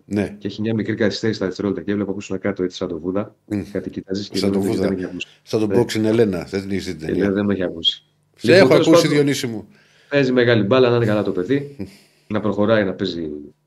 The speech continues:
Speaker 2: ε, μπάλα και να, να, να κάνει κι άλλα πράγματα εντός γηπέδου. Ε, αυτά για τον Παναθηναϊκό.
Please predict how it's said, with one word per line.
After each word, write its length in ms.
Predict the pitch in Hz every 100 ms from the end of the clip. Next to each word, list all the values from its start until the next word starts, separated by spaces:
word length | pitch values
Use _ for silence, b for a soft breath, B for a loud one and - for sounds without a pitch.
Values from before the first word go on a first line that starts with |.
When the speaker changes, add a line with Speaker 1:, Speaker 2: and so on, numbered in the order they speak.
| _ _ _ _ _ _
Speaker 2:
ε, 80 | - -
μπάλα 360 | 85 127 131
και 140 | 113 104
να, 340 | 98 95 90
να, 240 | 92 95 -
να 120 | 92
κάνει 480 | 101 101 92 82 78 - - _
κι 80 | -
άλλα 160 | 104 95
πράγματα 360 | 98 95 92 87
εντός 220 | 90 92
γηπέδου. 520 | 85 135 143 151 - _ _ _ _ _ _ _ _
Ε, 880 | 110 113 113 113 117 117 117 117 117 117 113 117 _ _ _ _ _
αυτά 480 | - - 95 - _ _ _
για 80 | 82
τον 100 | 82
Παναθηναϊκό. 580 | 80 78 78 73 76